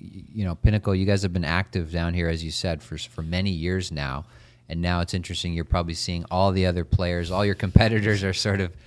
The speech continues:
all jumping on board now, and, and you're coming up right next to you, uh, on the east and the west.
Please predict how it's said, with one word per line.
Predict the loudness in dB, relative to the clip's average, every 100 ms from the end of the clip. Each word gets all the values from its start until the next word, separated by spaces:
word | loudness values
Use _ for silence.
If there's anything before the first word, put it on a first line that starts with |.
| -20 -20 -8
all | -2 0
jumping | 2 2 2 2
on | 2 4
board | 4 4
now, | 2 2 0
and, | -2 -4
and | -4 -4 -4 -6 -10 -14 -8
you're | -4 -4 -8 -16 -16 -2
coming | 0 2 0
up | 0
right | 0 0
next | -2 -4 -8
to | -8
you, | -6 -6
uh, | -8 -10 -12
on | -8 -6
the | -2
east | -2 -2
and | -4
the | -2
west. | 0 0 -2 -8